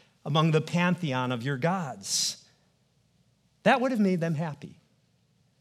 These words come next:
But that's not what Paul does. He's not coming into Athens to earn a token place for Jesus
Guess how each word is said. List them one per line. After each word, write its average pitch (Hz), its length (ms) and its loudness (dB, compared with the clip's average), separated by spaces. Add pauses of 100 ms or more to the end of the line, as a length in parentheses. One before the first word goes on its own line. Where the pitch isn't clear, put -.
(300)
But - 220 0
that's 156 320 2
not 143 360 -2
what 131 200 -8
Paul 123 240 -4
does. 117 600 -8 (760)
He's 160 260 -2
not 208 520 4
coming 202 400 4
into 175 360 -2
Athens 147 560 0 (260)
to 190 260 0
earn 196 320 6
a 170 220 0
token 214 600 0
place 175 480 0
for 175 160 0
Jesus 131 720 -2